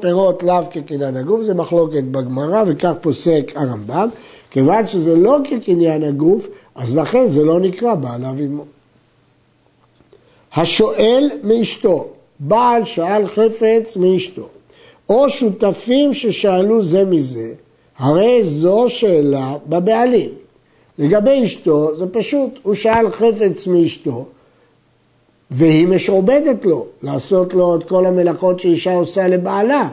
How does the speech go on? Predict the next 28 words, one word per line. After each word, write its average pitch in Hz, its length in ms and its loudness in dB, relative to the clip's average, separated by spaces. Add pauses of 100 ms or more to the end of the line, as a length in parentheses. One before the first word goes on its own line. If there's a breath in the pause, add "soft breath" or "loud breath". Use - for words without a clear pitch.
(340 loud breath)
אז 127 160 -4
כאילו 180 340 4
שהיא 190 160 2
עובדת 185 500 2
אצלו 156 360 -2
כל 170 220 2
הזמן, 202 420 0 (100)
ממילא 202 400 2
זה 143 140 0
בעלה 156 420 -2
ואמו, 196 380 0
הרי 139 140 -2
היא 147 80 2
משועבדת 175 640 0
לו 185 60 4
עוד 175 120 2
לפני 233 400 2
שהוא 233 180 -4
שאל 180 260 0
ממנה 151 440 -2
חפץ. - 520 -16 (1120 soft breath)
לגבי 185 320 4
השותפים 220 760 0
נסביר 165 440 0
תכף. - 400 -16 (460 soft breath)
ואם 233 300 4
אמר 220 380 2
השותף 208 500 0